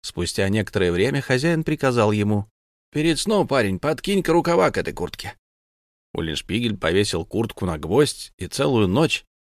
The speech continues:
бросал в неё рукавами. На шум пришёл, наконец, портной. "Негодяй, что ты за новые шутки тут выкидываешь?" "Какие же шутки? Подкидываю рукава, как вы приказали.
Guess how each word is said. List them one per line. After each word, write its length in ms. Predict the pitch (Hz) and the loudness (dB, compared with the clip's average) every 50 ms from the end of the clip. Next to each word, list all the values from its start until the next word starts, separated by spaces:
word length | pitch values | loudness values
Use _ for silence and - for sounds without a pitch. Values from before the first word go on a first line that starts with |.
| - | -2
бросал 420 | - 135 139 117 - - 147 147 117 | 2 2 2 2 2 2 2 2 2
в 60 | 85 | 0
неё 360 | 78 76 71 76 104 104 104 _ _ _ - | -4 -6 -4 -2 -4 -4 -4 _ _ _ -6
рукавами. 680 | - 95 107 - - 73 69 69 65 62 71 - - _ _ _ _ _ _ _ _ _ _ _ _ | -2 -2 -2 -2 -2 -8 -10 -10 -10 -12 -12 -14 -16 _ _ _ _ _ _ _ _ _ _ _ _
На 160 | - 156 165 156 | -2 0 0 2
шум 240 | - - 233 247 | 4 4 2 4
пришёл, 340 | 226 214 208 - - 202 208 | 4 0 0 2 2 2 2
наконец, 400 | 202 196 - 190 185 185 185 - | 2 0 0 0 0 0 -2 -2
портной. 520 | - 190 185 - - - - 143 98 101 _ _ _ _ _ _ _ _ _ _ _ _ - | 0 0 0 0 0 0 2 2 0 -2 _ _ _ _ _ _ _ _ _ _ _ _ -6
"Негодяй, 580 | 202 226 214 170 170 156 117 104 92 80 80 - - - - 170 170 | -2 0 2 2 2 2 0 0 -2 -2 -6 -12 -14 -10 -6 -4 -2
что 520 | 139 - - - - - - 220 202 202 | 0 0 0 -2 -2 2 6 6 6 6
ты 140 | 196 202 208 | 6 4 2
за 180 | 180 185 196 180 | 2 2 2 2
новые 340 | 196 202 190 190 196 185 | 2 4 6 8 8 6
шутки 420 | - - - 202 202 - - 175 160 | 6 4 2 2 2 2 4 2 2
тут 160 | - 170 139 | 2 2 2
выкидываешь?" 680 | 135 175 165 - 170 160 107 120 143 127 104 - - _ _ _ _ _ _ _ _ _ _ _ _ _ _ | 2 2 2 2 2 2 4 4 4 4 2 0 -6 _ _ _ _ _ _ _ _ _ _ _ _ _ _
"Какие 320 | - - 185 - 220 220 170 | -4 -4 -2 0 2 2 2
же 100 | 135 127 | 2 2
шутки? 500 | - - 220 196 - - - - - - - - - _ _ - | 0 2 2 0 0 0 -6 -12 -12 -14 -18 -20 -20 _ _ 0
Подкидываю 600 | 104 147 - - - 185 226 233 240 254 233 220 | 0 0 0 0 -2 -2 0 2 4 6 6 6
рукава, 500 | 214 - - 104 87 82 104 151 151 - _ _ _ | 6 6 4 2 0 2 2 2 0 0 _ _ _
как 200 | - 117 107 - | 0 0 0 2
вы 100 | - 175 | 2 2
приказали. 600 | - 196 202 - - 101 76 64 71 90 120 120 | 2 2 0 0 0 -2 -2 -4 -8 -8 -8 -8